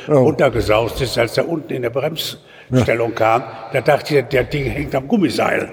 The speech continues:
Speaker 1: Ja.
Speaker 2: Also das ist doch schon ein ganz komisches Gefühl, achtzehn Meter die Sekunde.
Speaker 1: Ja.
Speaker 2: Erstmal die rasende Geschwindigkeit, wenn der anfängt,
Speaker 1: Ja.
Speaker 2: als wenn der runterfällt, als wenn der
Speaker 1: Als wenn der
Speaker 2: Seil
Speaker 1: fällt,
Speaker 2: war,
Speaker 1: ja.
Speaker 2: bei achtzehn Meter so ein Gefühl. Und wenn der dann wieder bremst,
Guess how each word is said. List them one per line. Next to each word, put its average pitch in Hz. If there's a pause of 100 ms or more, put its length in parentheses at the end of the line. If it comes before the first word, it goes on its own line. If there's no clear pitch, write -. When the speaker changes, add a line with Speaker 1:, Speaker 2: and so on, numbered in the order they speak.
(120)
Speaker 1:
Ja. 139
Speaker 2:
Also 135
das -
ist 190
doch 214
schon 180
ein 160
ganz 170
komisches -
Gefühl, 147
achtzehn -
Meter -
die 117
Sekunde. 123 (420)
Speaker 1:
Ja. 127
Speaker 2:
Erstmal 131
die 147
rasende 151
Geschwindigkeit, 143 (380)
wenn 147
der 147
anfängt, 175 (260)
Speaker 1:
Ja. 147
Speaker 2:
als 147
wenn 202
der 214
runterfällt, -
als -
wenn 202
der 196
Speaker 1:
Als 120
wenn 202
der 147
Speaker 2:
Seil 135
Speaker 1:
fällt, 107
Speaker 2:
war, 123
Speaker 1:
ja. 123
Speaker 2:
bei 151
achtzehn 139
Meter 131
so 156
ein 143
Gefühl. 233 (440)
Und 156
wenn 180
der 190
dann 170
wieder 170
bremst, 202